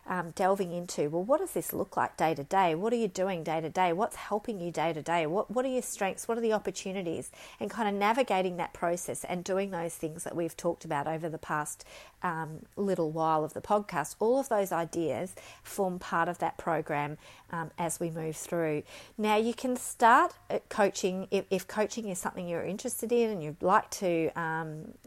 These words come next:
consider a-, a-, approaching coaching with me. Um, I provide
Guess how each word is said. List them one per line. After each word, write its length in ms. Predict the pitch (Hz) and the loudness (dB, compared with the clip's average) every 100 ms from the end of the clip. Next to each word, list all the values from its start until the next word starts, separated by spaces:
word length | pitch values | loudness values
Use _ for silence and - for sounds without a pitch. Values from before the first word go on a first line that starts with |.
| - | -18
consider 640 | - 185 165 208 202 - - | -10 -8 -2 2 4 2 -2
a-, 60 | - | -6
a-, 280 | - - - | -10 -6 -2
approaching 460 | 202 202 196 - 170 | 0 2 0 -2 -4
coaching 400 | 185 170 - 151 | -2 -2 -4 -6
with 180 | 160 | -6
me. 360 | - 233 240 233 - - - - | -2 2 4 2 0 -16 -18 -6
Um, 260 | 180 170 165 | -2 0 2
I 100 | 190 | 2
provide 460 | 185 190 185 208 | 2 0 4 4